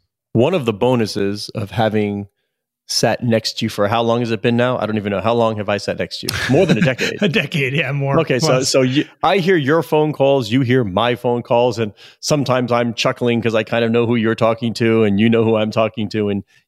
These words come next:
Speaker 1: you just, it, it's kinda, it's kinda funny. I, I know where you're headed and what you're gonna say next simply by hearing one part of the conversation. But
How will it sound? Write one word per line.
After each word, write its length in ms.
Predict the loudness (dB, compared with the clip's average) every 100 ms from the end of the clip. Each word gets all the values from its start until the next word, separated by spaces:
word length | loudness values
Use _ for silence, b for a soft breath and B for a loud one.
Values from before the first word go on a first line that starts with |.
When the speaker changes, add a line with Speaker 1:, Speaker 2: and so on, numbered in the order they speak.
| -2
Speaker 1:
you 80 |
just, 180 | 0 0 0
it, 200 | -2 0
it's 140 | 0
kinda, 340 | 0 0 2 0
it's 100 | -2
kinda 200 | -2 -2
funny. 260 | 0 0 2
I, 140 | 0 0
I 140 | 0
know 180 | 0 0
where 140 | 0
you're 160 | 0 0
headed 300 | 0 0 -2
and 160 | -2
what 160 | -2 -2
you're 60 | -2
gonna 140 | -2
say 200 | 0 0
next 260 | 2 0 -2
simply 240 | -2 0
by 140 | 2
hearing 240 | 2 2 2
one 160 | 0
part 180 | 2 0
of 40 | -2
the 60 |
conversation. 720 | -2 -4 -4 -2 -2 0 -4 b b b b _ -4
But 320 | 0 -2